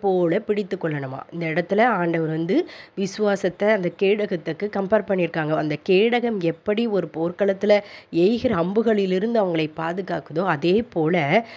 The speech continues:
நமக்குள்ள விசுவாசம் இருக்குமானால், நம்பிக்கை இருக்குமானால்,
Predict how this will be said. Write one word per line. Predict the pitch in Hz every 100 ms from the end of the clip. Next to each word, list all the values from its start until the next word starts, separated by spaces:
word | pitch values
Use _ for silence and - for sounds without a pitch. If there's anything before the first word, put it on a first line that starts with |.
| - -
நமக்குள்ள | 175 190 - 240 262
விசுவாசம் | 208 202 233 240 233 214 185
இருக்குமானால், | 185 185 190 165 147 175 247
நம்பிக்கை | 175 202 233 233 214 180
இருக்குமானால், | 190 190 170 151 135 156 247